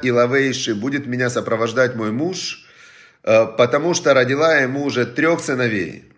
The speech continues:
И назвала его именем третьего сына Леви. Леви – это, Лилавот это сопровождать. Я видел очень красивое объяснение, что, что она сказала, что она говорит, «Теперь, если мы куда-то пойдем, у меня есть правая рука для Реувена, левая рука для Шимона,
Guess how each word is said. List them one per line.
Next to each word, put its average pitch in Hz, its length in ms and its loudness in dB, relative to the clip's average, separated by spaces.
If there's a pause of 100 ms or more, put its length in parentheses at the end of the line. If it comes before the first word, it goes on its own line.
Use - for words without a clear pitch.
(420)
И 110 60 -4
назвала 160 500 2
его 127 600 0
именем 151 420 -4
третьего 117 340 -2
сына 139 520 -2
Леви. 120 640 -2
Леви – 123 340 -2
это, 117 320 2
Лилавот 110 460 -2
это 104 180 -6
сопровождать. 101 680 -4 (720)
Я 131 120 4
видел 147 240 0
очень 123 220 -2
красивое 123 360 0
объяснение, 156 760 -4
что, 123 200 -4
что 117 160 -4
она 110 160 -4
сказала, 104 640 -4 (240)
что 127 320 2
она 143 180 2
говорит, 139 300 0
«Теперь, 151 160 -2
если 151 220 0
мы 143 120 -4
куда-то 143 360 0
пойдем, 113 480 0
у 117 40 -4
меня 135 220 0
есть - 160 -6
правая 147 340 4
рука 113 300 0
для 110 440 2
Реувена, 101 800 -2
левая 143 400 2
рука 120 360 2
для 107 280 0
Шимона, 101 680 -4